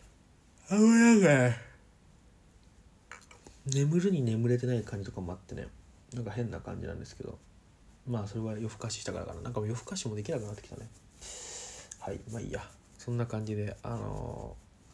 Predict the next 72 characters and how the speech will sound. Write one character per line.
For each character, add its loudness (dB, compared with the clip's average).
ー、 -4
ま 0
あ、 0
順 4
調 6
に 0
今 -2
の -4
と -4
こ -8
ろ -2
は -6
や -4
っ -12
て -2
る 0
の -4
か -10
な -2
と -10
い -8
っ -10
た -10
感 -6
じ -8
で -2
す -8
か -12
ね。 -6
と -4
り 6
あ 4
え 2
ず 2
ゴ 2
ー 2
ル -2
デ -2
ン 0
ウ 0
ィ 4
ー -10
ク -6
ま -2
で -2
あ -2
と、 -6
え -2
ー、 0
三 2
日 0
か -8
な？ -4
三 -4
日 -10
働 -8
く -16
と -4
ゴ 0
ー -2
ル -6
デ -2
ン -2
ウ -2
ィ -2
ー -16
ク -12
な -8
ん -12
で、 -10
僕 -12
は。 -8